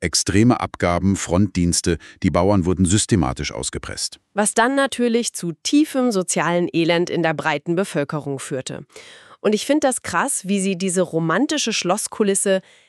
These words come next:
Speaker 2: geistig in so ein Monument feudaler Wirtschaftspolitik verwandeln.
Speaker 1: Sie betreiben aktive Kontextualisierung.
Speaker 2: Aber, und das ist so ein bisschen die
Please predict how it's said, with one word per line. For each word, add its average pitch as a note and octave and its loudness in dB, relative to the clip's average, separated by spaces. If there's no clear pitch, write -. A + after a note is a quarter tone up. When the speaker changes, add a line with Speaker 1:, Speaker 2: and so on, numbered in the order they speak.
Speaker 2:
geistig A#3+ 0
in G3 2
so - 0
ein F#3 2
Monument F#3 2
feudaler F#3 0
Wirtschaftspolitik D3+ -4
verwandeln. C3+ -4
Speaker 1:
Sie G2+ 0
betreiben A#2+ 0
aktive A#2+ -2
Kontextualisierung. F2+ -2
Speaker 2:
Aber, E3 0
und F#3 -2
das A3+ 2
ist D4 0
so A3 2
ein G3+ 2
bisschen G#3 2
die F3+ -2